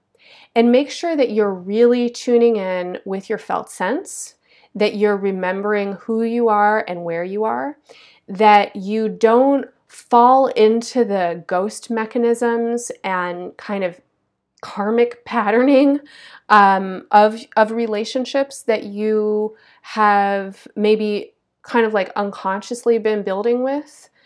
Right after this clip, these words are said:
um, to whatever extent is possible.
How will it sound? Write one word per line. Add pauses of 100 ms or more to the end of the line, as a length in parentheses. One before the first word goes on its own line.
(340)
um, (1800)
to
whatever
extent
is
possible.